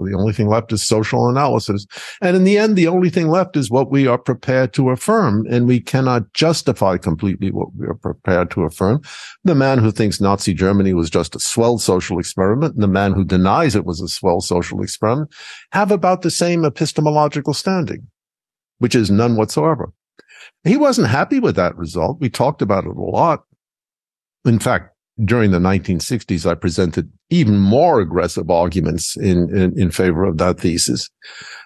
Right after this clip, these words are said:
And he wasn't happy with my arguments. A fairly recondite part of Wittgenstein, neither here nor there right now.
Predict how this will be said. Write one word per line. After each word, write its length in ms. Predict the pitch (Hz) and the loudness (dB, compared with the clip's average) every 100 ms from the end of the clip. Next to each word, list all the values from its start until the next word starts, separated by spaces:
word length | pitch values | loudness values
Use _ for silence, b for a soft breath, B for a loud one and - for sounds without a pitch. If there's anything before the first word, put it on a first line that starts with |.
| _ | _
And 200 | - 95 | 0 2
he 80 | 107 | 4
wasn't 300 | 107 98 76 | 2 0 0
happy 320 | 87 101 123 | 0 0 0
with 200 | 95 90 | 0 0
my 120 | - - | -2 -2
arguments. 640 | - 92 - 98 107 104 | -2 -4 -2 -2 -2 -4
A 80 | 110 - - - _ _ - | -6 -6 -12 -20 _ _ -12
fairly 420 | - 98 92 87 | -2 0 2 2
recondite 640 | 80 87 - 82 87 87 | 2 0 0 -2 -2 -2
part 240 | - 87 87 | -2 -2 -2
of 120 | 82 | -2
Wittgenstein, 720 | 98 - 87 - 90 90 90 | -4 -2 -4 0 0 2 2
neither 220 | 95 87 | 2 2
here 220 | 82 95 92 | 2 2 2
nor 160 | 90 | 2
there 180 | 92 90 | 2 2
right 240 | 80 87 | 0 0
now. 280 | 87 85 95 | -2 -2 -4